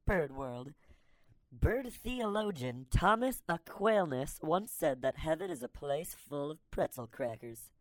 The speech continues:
Man, I hope I get into bird heaven. Thank you, Velveeta. May little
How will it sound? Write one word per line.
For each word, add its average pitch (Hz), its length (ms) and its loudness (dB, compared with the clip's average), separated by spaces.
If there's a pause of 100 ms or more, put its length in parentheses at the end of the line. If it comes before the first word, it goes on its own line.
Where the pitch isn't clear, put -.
(720)
Man, 156 520 -4 (420)
I 175 140 6
hope 156 320 -2
I 139 100 6
get 131 240 0
into 123 240 -4
bird 135 460 -4
heaven. 131 400 -2 (2500)
Thank - 240 -2
you, 135 80 -10
Velveeta. 123 500 -4 (500)
May 156 280 -6
little 170 340 -6